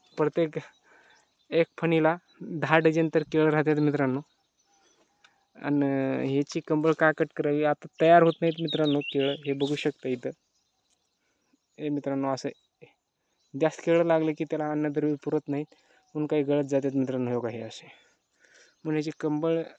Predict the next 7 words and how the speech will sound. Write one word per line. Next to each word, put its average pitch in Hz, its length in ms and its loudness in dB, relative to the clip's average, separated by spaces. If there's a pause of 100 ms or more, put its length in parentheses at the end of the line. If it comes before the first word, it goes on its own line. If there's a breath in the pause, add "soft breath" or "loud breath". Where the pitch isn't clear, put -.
(440)
अन्नद्रव्य 151 580 -2
खाते 156 280 -2
मित्रांनो. 139 400 0
याच्यासाठी 143 420 -6 (180)
कट 175 200 -2
करायचं 147 320 -4
राहते. 131 460 -12